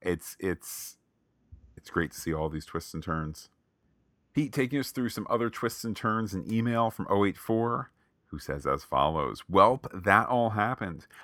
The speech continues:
I feel like all the setup of the last episode really paid off here. Sousa is adapting the best he can,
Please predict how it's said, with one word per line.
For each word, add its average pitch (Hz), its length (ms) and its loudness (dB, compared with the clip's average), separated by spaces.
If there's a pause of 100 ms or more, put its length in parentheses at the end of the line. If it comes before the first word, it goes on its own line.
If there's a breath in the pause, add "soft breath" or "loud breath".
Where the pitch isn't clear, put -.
I 85 100 2
feel 120 340 0
like 98 360 4
all 92 220 4
the 110 100 -8
setup 92 480 2
of 80 160 2
the 76 80 -2
last 73 300 4
episode 76 420 -4
really 78 300 0
paid 76 300 -6
off 78 260 -2
here. 82 380 -2 (420 loud breath)
Sousa 104 400 -2
is 87 160 -6
adapting 82 640 0
the 73 40 -6
best 78 360 -2
he 64 80 -8
can, 104 540 -4